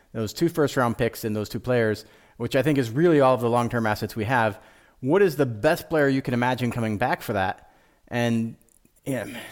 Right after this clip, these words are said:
honestly, like, my, my thought is, like, not a really great player.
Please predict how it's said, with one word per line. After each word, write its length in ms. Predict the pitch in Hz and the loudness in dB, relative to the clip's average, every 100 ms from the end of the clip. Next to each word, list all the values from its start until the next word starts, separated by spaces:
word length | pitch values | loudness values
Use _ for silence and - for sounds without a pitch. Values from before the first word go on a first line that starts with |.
| - | -10
honestly, 480 | 85 127 160 139 120 | -2 0 0 0 0
like, 140 | 113 113 | 0 -2
my, 220 | 110 101 | -4 -2
my 180 | 107 107 | -4 -2
thought 240 | 139 196 | 0 0
is, 120 | 117 | -2
like, 140 | 110 110 | -4 -4
not 280 | 101 123 | -4 -2
a 40 | 143 | -2
really 380 | 117 107 147 127 | -4 -4 -2 0
great 240 | 135 139 | -2 -2
player. 360 | 147 196 98 | -2 -2 -2